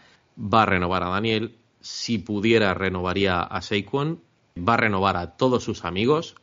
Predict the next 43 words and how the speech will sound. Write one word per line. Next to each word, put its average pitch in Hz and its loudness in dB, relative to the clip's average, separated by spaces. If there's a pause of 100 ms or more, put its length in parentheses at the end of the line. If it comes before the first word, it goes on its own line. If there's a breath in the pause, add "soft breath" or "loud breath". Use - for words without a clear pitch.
(120)
y 98 -12
porque 85 -4
en, 90 -6 (100)
meto 101 0
a 92 2
Gates 95 0
en, 90 -4
en 95 -4
el 90 -2
grupo 95 2
de 90 0
sus 85 -12
amigos, 117 4 (460 soft breath)
meto 104 2
a 95 2
Slayton 101 2
en 95 0
el 92 0
grupo 95 0
de 95 2
sus 92 -6
amigos, 123 0 (160)
meto 107 0
a 95 0
Shepard 107 0
en 95 -2
el 87 -4
grupo 98 0
de 90 -2
sus 85 -6
amigos. 113 2 (300)
Creo 113 4
que 92 0
todos, 110 4 (340)
a, 104 2
como 98 -2
bien 113 2
dice 98 -2
Pablo, 95 0
a 107 0
su 120 -4
módico 127 -2
precio, 107 0